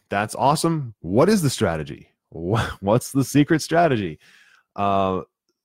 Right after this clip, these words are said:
the strategy is different for every person. That's the bottom line. So if you've been following me for any amount of time, you know that there's a few things I don't believe in.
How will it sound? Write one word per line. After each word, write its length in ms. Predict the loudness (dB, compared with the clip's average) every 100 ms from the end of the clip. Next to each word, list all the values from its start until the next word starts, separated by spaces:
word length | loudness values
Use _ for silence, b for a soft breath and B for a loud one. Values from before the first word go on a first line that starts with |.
| _ -6
the 180 | -4
strategy 960 | -4 -8 -4 2 4 4 2 -4 -4 -6 _ _ _ _ _ _ _
is 240 | -4 -4 -6 -14 -6
different 280 | -6 -6
for 100 | -6
every 140 | -6 -6
person. 320 | -12 -14 -20 _ _ -6
That's 440 | -2 0 -2 -6
the 200 | -4 -2
bottom 380 | 0 -2 -4 -10
line. 280 | -12 -16 _ _ B B B B B
So 340 | -4 0 0 -2
if 180 | -10 -8
you've 120 | -6
been 120 | -6
following 340 | 0 2 4 2
me 100 | -2
for 160 | -2
any 140 | -2 0
amount 220 | 2 0
of 60 | -4
time, 260 | -6 -4
you 100 | -2
know 200 | -2 -2
that 60 | -4
there's 160 | -6
a 60 | -8
few 160 | -4 -4
things 220 | -4 -2
I 40 |
don't 140 | -4 -4
believe 320 | -6 -6 -8
in. 180 | -14